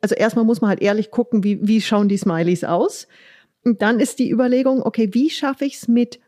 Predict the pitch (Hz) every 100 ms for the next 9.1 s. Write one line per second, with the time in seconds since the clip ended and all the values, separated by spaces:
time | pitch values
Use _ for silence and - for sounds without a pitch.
0 | _ - 208 196 220 214 190 214 233 202
1 | 202 208 196 180 220 - 294 302 302 _
2 | 185 208 240 262 - 269 277 - 294 -
3 | 294 277 294 349 453 _ _ _ _ _
4 | - - - 220 - 226 262 - 269 277
5 | 247 - 226 233 233 - _ 180 208 196
6 | 208 226 254 240 - 220 220 233 208 233
7 | 220 208 226 220 214 - 208 - - 196
8 | 262 320 247 - 151 156 - 165 165 170
9 | 247